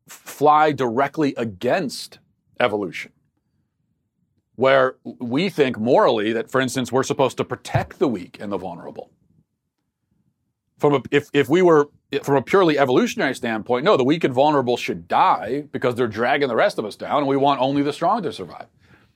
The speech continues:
But our moral system has us go against that tide, against that, uh, the grain there, as far as that goes. So again, evolution is not a, is not a good explanation.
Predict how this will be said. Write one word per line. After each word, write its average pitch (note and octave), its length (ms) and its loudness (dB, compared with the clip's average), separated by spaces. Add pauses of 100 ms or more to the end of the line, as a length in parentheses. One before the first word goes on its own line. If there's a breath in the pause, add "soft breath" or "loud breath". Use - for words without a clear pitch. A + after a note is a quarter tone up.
(480)
But B2 120 0
our D#3 200 6
moral D#3+ 380 6
system C3+ 540 -2 (280)
has C#3+ 260 2
us D3 180 0
go D3 280 2
against D3+ 500 -2
that - 260 -4 (260)
tide, - 340 -6 (240)
against D#3+ 380 0
that, - 240 -4
uh, E2+ 200 -8 (400)
the G#2 120 -6
grain G#2+ 360 -2
there, F2 200 -18
as - 60 -20
far G#2+ 180 -2
as F#2 100 -10
that F2+ 180 -8
goes. - 240 -20 (720)
So - 160 -2
again, B2 300 -2 (680)
evolution C3 520 0
is E2+ 120 -14
not F#2+ 200 -6
a, F2 220 -4 (960)
is G#2+ 120 -8
not A#2 180 -2
a - 20 -2
good G2+ 160 -4
explanation. F2 600 -12